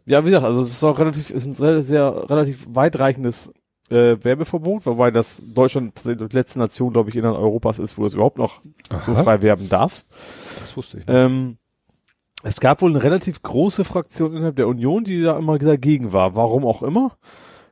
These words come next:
Speaker 1: Ähm, aber die sind mittlerweile auch innerhalb der Union, also C D U, C S U, ähm, überstimmt worden.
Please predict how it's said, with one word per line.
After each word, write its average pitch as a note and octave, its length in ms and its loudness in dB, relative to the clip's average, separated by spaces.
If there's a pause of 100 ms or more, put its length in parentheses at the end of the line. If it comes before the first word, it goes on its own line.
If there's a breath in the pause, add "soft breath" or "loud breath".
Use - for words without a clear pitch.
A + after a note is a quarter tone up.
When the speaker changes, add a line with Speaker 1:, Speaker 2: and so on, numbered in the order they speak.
(100)
Speaker 1:
Ähm, D3 280 2
aber C3+ 280 4
die C#3+ 240 -10
sind C#3+ 180 -4
mittlerweile C3+ 300 2
auch - 160 -4
innerhalb C3 300 2
der B2 140 2
Union, A#2 380 0
also F#2+ 220 -4 (260)
C G2+ 120 -6
D F#2 60 -4
U, F2 120 -10
C B2 140 -4
S C3 100 -4
U, F3+ 140 -8 (420 loud breath)
ähm, A#2 320 0
überstimmt B2+ 480 -2
worden. A2 320 2